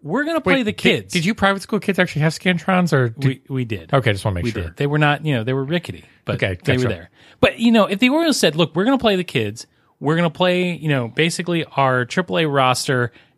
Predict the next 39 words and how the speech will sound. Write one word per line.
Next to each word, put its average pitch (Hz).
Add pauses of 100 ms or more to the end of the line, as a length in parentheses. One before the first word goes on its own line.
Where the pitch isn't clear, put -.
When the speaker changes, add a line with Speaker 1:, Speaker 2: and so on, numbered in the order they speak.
(120)
Speaker 1:
and 139
we're 139
gonna 131
grow 135
them, 131
and 123
they're 117
gonna 113
be 113
growing 127
pains, 123
and 110
it's 107
gonna 165
be 165
ugly, 135
but 117
stick -
with 160
us 139
'cause 120
it'll 110
pay 139
off." 120
Speaker 2:
Do 131
you 123
want 131
me -
to 123
play 135
the 120 (160)
Growing 117
Pains 131
theme 139
song 143
now? 143
Speaker 1:
Absolutely. -
Speaker 2:
Okay. 92
Speaker 1:
I, 120